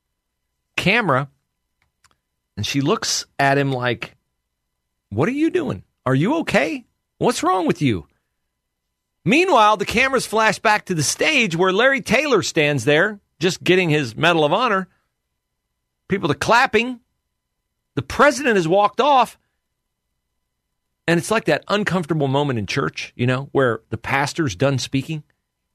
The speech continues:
and you're not sure if there's gonna be a closing hymn, or the pastor, you know, prays and he's done. And then you're wondering, like, "Can I leave? Are we done?" Is this over? Is there a song? <laughs>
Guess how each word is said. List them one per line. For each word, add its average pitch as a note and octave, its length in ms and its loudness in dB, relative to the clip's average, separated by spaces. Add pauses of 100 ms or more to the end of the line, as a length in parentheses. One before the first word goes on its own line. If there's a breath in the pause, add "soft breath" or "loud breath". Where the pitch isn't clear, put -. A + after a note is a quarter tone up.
(240)
and C3+ 80 -2
you're B2+ 100 0
not D#3+ 260 0
sure D#3+ 540 -2
if - 80 -20
there's B2 160 0
gonna D3 140 2
be C#3+ 180 2
a - 40 -4
closing C#3 440 0
hymn, E3 360 0 (1300)
or C3+ 80 4
the C3+ 80 2
pastor, D3+ 600 0
you D#3 80 -4
know, C#3+ 180 -2 (120)
prays D3 420 2
and C#3 80 -2
he's A#2+ 160 -4
done. D3 320 2 (120)
And C#3 100 -2
then C3+ 60 0
you're C3+ 100 2
wondering, D3 320 0
like, A#2 220 -2 (520)
"Can A2+ 120 0
I F#2 60 -4
leave? D3 380 -4 (120)
Are F#2+ 80 -4
we G2 60 -2
done?" F3+ 300 0 (640)
Is - 60 -8
this D3 160 0
over? F3 340 0 (400)
Is A2 60 -4
there A2+ 100 2
a A2 60 -2
song? C#3+ 400 0 (1200 loud breath)
<laughs> - 0 -